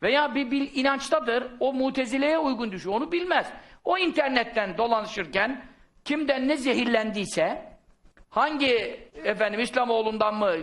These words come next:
okuyandan mı, yazandan mı, bunlardan etkilenip yanlış itikada düştüğü zaman o onu konuşur. Ama biz onun adını koyarız, değil mi?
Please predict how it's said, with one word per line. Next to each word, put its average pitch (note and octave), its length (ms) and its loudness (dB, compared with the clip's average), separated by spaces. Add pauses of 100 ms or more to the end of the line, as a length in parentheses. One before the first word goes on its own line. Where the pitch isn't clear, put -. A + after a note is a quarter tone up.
(260)
okuyandan A3 600 0
mı, G3 280 -2 (300)
yazandan G#3 540 0
mı, E4+ 340 0 (440)
bunlardan A3+ 720 0 (560)
etkilenip G#3 680 -2
yanlış G#3 380 0
itikada E3 600 -2
düştüğü D4 320 -4
zaman F4+ 500 0 (460)
o F#4+ 120 2
onu D4+ 360 0
konuşur. C4+ 440 0 (100)
Ama C4 420 2 (200)
biz C#4+ 140 0
onun B3 200 2
adını A#3+ 320 4
koyarız, B3 460 2
değil E4 120 2
mi? F#3 160 4